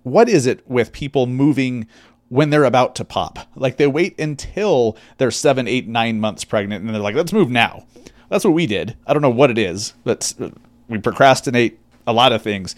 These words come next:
Uh, I've, I've had clients that, that moved when they were eight and nine months pregnant. That's what we did. So we bought this place. My son was born a couple months later,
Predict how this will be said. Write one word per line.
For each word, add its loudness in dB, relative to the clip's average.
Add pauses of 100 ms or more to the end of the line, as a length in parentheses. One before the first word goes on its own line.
(440)
Uh, 2
I've, -2
I've 0
had -2
clients 0
that, -2 (160)
that -2
moved -2
when -4
they 0
were 0
eight 2
and -4
nine -4
months -8
pregnant. -4 (220)
That's 0
what -2
we 4
did. 2 (320)
So 0
we 0
bought 4
this -2
place. -2 (280)
My -2
son -2
was 0
born -2
a -18
couple 0
months -4
later, 2